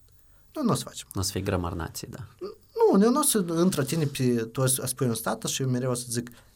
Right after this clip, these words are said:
Speaker 1: de fapt, secretară sau președinte. Ok, tu numești președinte, numești președinte. Noi ne asumăm acest lucru,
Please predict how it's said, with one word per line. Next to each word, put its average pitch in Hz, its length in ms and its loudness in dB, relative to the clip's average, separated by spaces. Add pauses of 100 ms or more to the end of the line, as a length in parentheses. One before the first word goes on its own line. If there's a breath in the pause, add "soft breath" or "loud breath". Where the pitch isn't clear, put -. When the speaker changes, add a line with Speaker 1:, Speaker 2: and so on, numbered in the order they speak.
(160 soft breath)
Speaker 1:
de 139 140 -2
fapt, 156 260 0
secretară 131 1040 2
sau - 260 -14
președinte. 131 800 -4
Ok, 294 340 -6
tu 226 140 -10
numești 220 280 -6
președinte, 208 460 -6
numești 185 200 -4
președinte. - 440 -12
Noi 330 140 -6
ne 269 60 0
asumăm 165 280 0
acest - 320 -2
lucru, - 260 -12